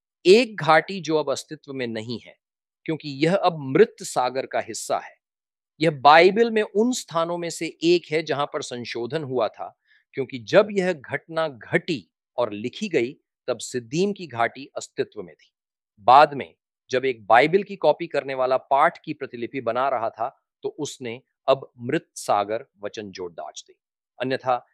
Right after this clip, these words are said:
किसी को नहीं पता होता कि अब जलमग्न सिद्दीम घाटी क्या और कहां है। इससे भी अधिक, संपादक ने जो वचन लिखे, वे वास्तव में मृत समुद्र नहीं थे,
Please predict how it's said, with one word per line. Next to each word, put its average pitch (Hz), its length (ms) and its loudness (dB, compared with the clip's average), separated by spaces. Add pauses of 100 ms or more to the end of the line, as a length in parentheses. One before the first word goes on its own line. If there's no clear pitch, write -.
(140)
किसी 143 240 -12
को 143 140 -6
नहीं 127 180 -8
पता 123 220 -6
होता 117 420 -4 (160)
कि - 60 -20
अब 107 300 -6
जलमग्न 117 460 -4
सिद्दीम 113 460 -10
घाटी 110 400 -8 (100)
क्या 117 180 4
और 104 300 -6
कहां 95 380 -10
है। - 80 -20 (640)
इससे 143 240 -4
भी 117 140 -4
अधिक, 135 280 4 (720)
संपादक 117 640 2
ने 117 80 -10
जो 110 200 -4
वचन 104 260 -8
लिखे, 156 500 -6 (400)
वे 123 100 0
वास्तव 120 500 0
में 117 340 -8 (340)
मृत 156 360 8
समुद्र 143 500 -6
नहीं 117 280 -10
थे, - 160 -20